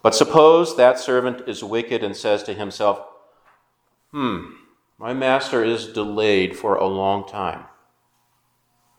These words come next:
And he begins to beat his fellow servants and to eat and drink with drunkard-, drunkards.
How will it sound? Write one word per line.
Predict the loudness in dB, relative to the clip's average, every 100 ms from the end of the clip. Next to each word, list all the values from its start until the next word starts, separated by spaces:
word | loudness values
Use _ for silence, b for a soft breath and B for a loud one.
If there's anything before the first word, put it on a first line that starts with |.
| _ -8
And | -2 0 0
he | -2
begins | -2 2 4 4 0
to | -2 -2 -4
beat | -4 -4 -2
his | -2 -4 -4 -10 -8
fellow | 4 8 8
servants | 4 2 2 2 -2 -6
and | -10
to | -10 -6
eat | -6 -6
and | -8 -6
drink | -4 -4 -4 -10
with | -8
drunkard-, | -2 -2 -2 -8 -12 -16 _ _
drunkards. | -4 -4 -4 -6 -8 -16